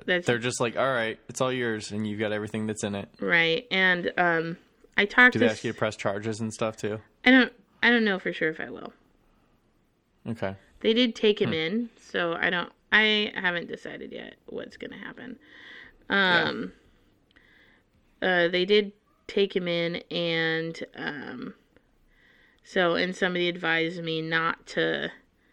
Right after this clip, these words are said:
Speaker 1: go through the van until I have proper attire, because,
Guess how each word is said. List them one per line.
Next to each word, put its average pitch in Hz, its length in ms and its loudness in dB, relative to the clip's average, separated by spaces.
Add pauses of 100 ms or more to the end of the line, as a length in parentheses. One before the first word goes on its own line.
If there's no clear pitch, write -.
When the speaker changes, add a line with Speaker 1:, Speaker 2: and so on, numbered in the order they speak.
(520)
Speaker 1:
go 170 260 6
through 185 440 0
the 180 100 2
van 165 340 2
until 165 540 -2
I 160 200 -6
have 156 400 -4 (1080)
proper 160 460 0
attire, 180 880 4
because, 175 880 4